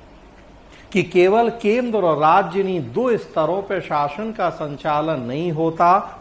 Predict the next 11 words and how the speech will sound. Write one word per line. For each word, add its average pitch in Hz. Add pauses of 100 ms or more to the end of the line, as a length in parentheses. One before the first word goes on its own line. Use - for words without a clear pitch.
बल्कि 135 (360)
शासन 160
के 202
कई 151
और 139
स्तर 135
भी 185
देखने 151
को 160
मिलते 113
हैं। -